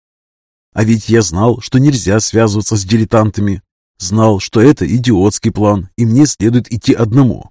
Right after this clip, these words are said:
но они хотели ощутить свою причастность. Они настаивали, что пойдут со мной и не будут путаться под ногами. Они говорили, что одному в джунглях слишком опасно.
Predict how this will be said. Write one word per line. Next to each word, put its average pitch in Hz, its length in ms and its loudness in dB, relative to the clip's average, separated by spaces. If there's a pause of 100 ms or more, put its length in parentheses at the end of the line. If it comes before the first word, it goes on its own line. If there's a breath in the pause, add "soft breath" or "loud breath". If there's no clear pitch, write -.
(140)
но 120 160 -2
они 120 240 0
хотели 120 380 0
ощутить - 580 -4
свою 117 300 0
причастность. - 880 -8 (320)
Они 123 260 2
настаивали, 98 640 0
что 120 220 -2
пойдут 120 360 2
со - 160 0
мной 123 240 4
и 135 140 -2
не 123 140 4
будут 117 380 0
путаться 117 380 -2
под 123 160 -2
ногами. 107 480 -2 (440)
Они 123 220 2
говорили, 113 560 2
что - 300 0
одному 117 460 2
в 127 80 -2
джунглях 120 500 0
слишком - 480 -4
опасно. 95 640 -4